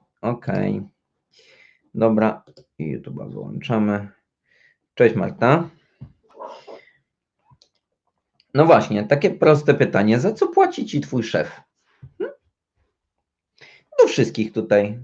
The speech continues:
Cześć i czołem raz jeszcze. Ja już jestem, że tak powiem, rozgoszczony.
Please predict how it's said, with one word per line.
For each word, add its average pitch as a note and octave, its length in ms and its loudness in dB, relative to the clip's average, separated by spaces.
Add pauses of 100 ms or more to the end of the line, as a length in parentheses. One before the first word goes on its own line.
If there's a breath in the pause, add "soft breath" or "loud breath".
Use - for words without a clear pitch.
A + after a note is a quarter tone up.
Cześć E3+ 220 0
i C3 80 -2
czołem A#2+ 320 6
raz G#2 280 4
jeszcze. G3 560 6 (720 soft breath)
Ja G#2 200 -6
już G2 120 -8
jestem, - 400 -12 (300)
że A#2 140 -10
tak A2 240 -16
powiem, A2+ 240 -4
rozgoszczony. A2+ 920 -2